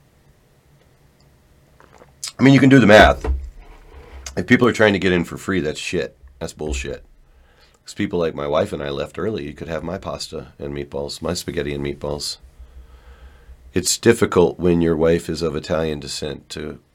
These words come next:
walk back to the table and say, "Pasta marinara and meatballs, my dear," and then eat it around all those folks. So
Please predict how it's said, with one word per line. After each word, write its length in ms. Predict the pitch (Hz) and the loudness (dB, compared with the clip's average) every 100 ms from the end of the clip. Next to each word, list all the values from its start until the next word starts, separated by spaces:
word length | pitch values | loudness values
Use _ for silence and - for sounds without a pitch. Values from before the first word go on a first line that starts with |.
| - | -14
walk 240 | 80 78 | -12 -10
back 200 | - 76 | -8 -8
to 80 | - | -8
the 100 | 73 | -12
table 380 | 71 76 71 73 | -8 -8 -8 -8
and 120 | 73 | -8
say, 380 | - 73 69 69 67 _ _ _ _ _ _ _ _ _ _ _ _ _ _ _ _ _ _ - | -8 -6 -8 -10 -14 _ _ _ _ _ _ _ _ _ _ _ _ _ _ _ _ _ _ -4
"Pasta 320 | 104 107 - | 0 0 2
marinara 560 | 117 107 101 101 98 95 | 2 2 2 2 2 0
and 100 | 92 | -2
meatballs, 480 | 98 87 76 76 80 | -6 -6 -8 -8 -12
my 100 | 78 | -12
dear," 320 | 80 85 90 - _ _ _ _ _ _ _ _ _ _ _ _ - - | -10 -10 -12 -20 _ _ _ _ _ _ _ _ _ _ _ _ -20 -16
and 140 | 76 | -12
then 300 | 78 73 69 _ _ _ _ _ _ _ _ | -12 -12 -16 _ _ _ _ _ _ _ _
eat 200 | 95 104 | -10 -6
it 160 | 90 73 | -6 -8
around 400 | 76 73 76 73 | -8 -8 -8 -8
all 220 | 71 76 | -6 -6
those 340 | 73 76 - - | -8 -14 -14 -16
folks. 880 | - - 92 - _ - - - - _ _ | -18 -16 -16 -18 _ -16 -12 -12 -16 _ _
So 540 | - 71 71 69 73 | -10 -6 -4 -4 -8